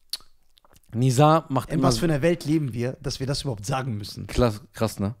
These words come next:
Speaker 1: Dass wir das überhaupt erwähnen, das ist das Schlimmste.
Speaker 2: Das ist das Schlimme, das ist das Verbrechen. Das müssen wir eigentlich gar nicht sagen.
Speaker 1: Ja, aber guck mal, diese ganzen Instagram- und Facebook-Basauis,
Speaker 2: Das ist egal.
Speaker 1: Die
Speaker 2: Deswegen,
Speaker 1: dürfen
Speaker 2: ja, also, genau.
Speaker 1: Ah,
Speaker 2: Nee,
Speaker 1: ich
Speaker 2: das,
Speaker 1: will gar nicht reden.
Speaker 2: nee, das will ich noch sagen.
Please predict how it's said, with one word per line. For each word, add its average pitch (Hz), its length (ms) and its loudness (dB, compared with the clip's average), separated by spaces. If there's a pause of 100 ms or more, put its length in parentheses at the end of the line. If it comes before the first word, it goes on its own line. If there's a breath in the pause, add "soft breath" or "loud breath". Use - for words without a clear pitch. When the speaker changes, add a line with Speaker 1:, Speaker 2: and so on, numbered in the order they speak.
(920)
Speaker 1:
Dass 113 160 -4
wir 139 80 4
das 135 140 2
überhaupt 147 240 4
erwähnen, 156 280 2
das 135 200 -2
ist - 100 -8
das 120 80 -2
Schlimmste. 127 480 -2 (260)
Speaker 2:
Das 262 220 8
ist - 100 -6
das 196 140 0
Schlimme, 170 280 4
das 302 240 6
ist 208 80 -6
das 190 120 -2
Verbrechen. 139 520 -2 (360)
Das - 140 -4
müssen 302 180 -2
wir 214 60 0
eigentlich 170 160 -2
gar 233 80 -2
nicht 185 120 -2
sagen. 117 360 -6 (120)
Speaker 1:
Ja, 170 120 4
aber 143 180 4
guck 196 140 0
mal, 180 100 2
diese 120 160 -4
ganzen 151 300 -2
Instagram- 135 460 -2
und 117 40 -4
Facebook-Basauis, 117 1120 -2 (720 soft breath)
Speaker 2:
Das 131 160 -6
ist 117 80 -10
egal. 147 240 -2
Speaker 1:
Die - 60 4
Speaker 2:
Deswegen, 254 260 6
Speaker 1:
dürfen 240 100 0
Speaker 2:
ja, 233 260 2
also, 202 360 2
genau. 185 460 2
Speaker 1:
Ah, 185 100 10
Speaker 2:
Nee, 202 60 12
Speaker 1:
ich 175 60 8
Speaker 2:
das, 185 80 10
Speaker 1:
will 165 60 2
gar 147 120 2
nicht - 160 -6
reden. 107 160 -6
Speaker 2:
nee, 285 140 4
das 269 180 4
will 330 100 6
ich 240 100 2
noch 269 100 6
sagen. 160 360 2